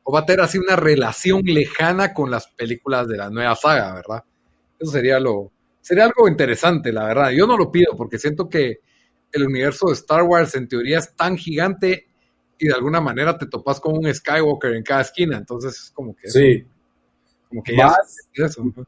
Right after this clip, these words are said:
Speaker 2: más para agregarle aquí, ahora estoy leyendo que, que dicen, bueno, que dicen que, que incluso entre los diehard Star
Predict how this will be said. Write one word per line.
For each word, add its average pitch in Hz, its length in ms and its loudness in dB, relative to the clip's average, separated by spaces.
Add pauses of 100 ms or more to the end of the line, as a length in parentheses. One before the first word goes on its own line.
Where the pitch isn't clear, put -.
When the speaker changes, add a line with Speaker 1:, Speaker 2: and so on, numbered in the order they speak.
Speaker 2:
más 156 300 2
para 196 260 4
agregarle 151 400 4
aquí, 185 260 2
ahora 160 240 6
estoy 151 260 0
leyendo 151 480 4
que, 117 380 4
que 131 140 2
dicen, 151 460 4
bueno, 131 220 4
que 139 80 2
dicen 151 220 0
que, 135 300 2 (380)
que 151 200 4
incluso 151 420 2
entre 196 160 0
los 127 160 4
diehard 165 300 4
Star 175 260 2